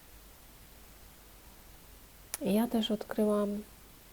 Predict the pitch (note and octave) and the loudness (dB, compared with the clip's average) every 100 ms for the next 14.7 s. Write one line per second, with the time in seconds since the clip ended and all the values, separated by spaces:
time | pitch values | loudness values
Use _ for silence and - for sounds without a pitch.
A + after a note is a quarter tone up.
0 | - - - F#3 - - F#3+ - G#3 - | -20 -18 -14 -12 -12 -8 -8 -6 -8 -4
1 | G#3 A3+ A3+ G3 F#3 F3+ F3 F#3 F3+ E3+ | 0 2 2 0 0 -2 -2 -2 0 0
2 | E3+ G3 G3 F#3+ - - - - - - | -2 -4 -4 -4 -8 -8 -10 -12 -12 -12
3 | - - - F3 F3 - - F#3 F3 E3+ | -10 -8 -6 -6 -6 -8 -4 -2 0 -2
4 | F#3 G3 G#3+ - G#3 G3 G3 F#3+ - F#3 | -4 -4 -6 -10 -8 -8 -6 -8 -8 -6
5 | F3+ - F3+ - E3+ F3+ F3 G#3+ - - | -6 -4 -6 -6 -6 -6 -6 -8 -12 -18
6 | - - - - - - - F#3 F#3 F#3 | -18 -18 -18 -20 -20 -10 -6 -2 -2 -2
7 | F3+ F3+ F3+ F#3 G3+ - - - - - | -2 -2 -2 -4 -8 -14 -20 -20 -16 -6
8 | G#3+ - G#3+ G#3+ G#3 - G#3+ - G3 - | -6 -2 0 2 0 -2 -6 -2 -4 0
9 | A3 A3 G3+ - F3+ F#3 F#3 F3+ F3+ - | -2 -2 -4 -6 -4 -2 0 0 -2 -4
10 | - - F#3 F3+ F#3+ F#3 F#3 G3+ F3+ - | -6 -6 -4 -4 -4 -4 -6 -4 -6 -6
11 | F#3 F3+ - F#3+ F3+ - F3+ F3 - A3+ | -6 -6 -6 -8 -8 -8 -6 -6 -4 -4
12 | G#3+ F3+ F3+ F#3+ - - F3 F3+ - - | -2 -4 -4 -6 -8 -8 -8 -8 -8 -4
13 | A3 F#3+ - F3+ F#3+ G3 - A3 - F#3+ | -2 -4 -4 -4 -4 -6 -6 -8 -10 -12
14 | - G#3+ - F3+ F#3+ - G#3+ | -12 -14 -10 -8 -8 -8 -10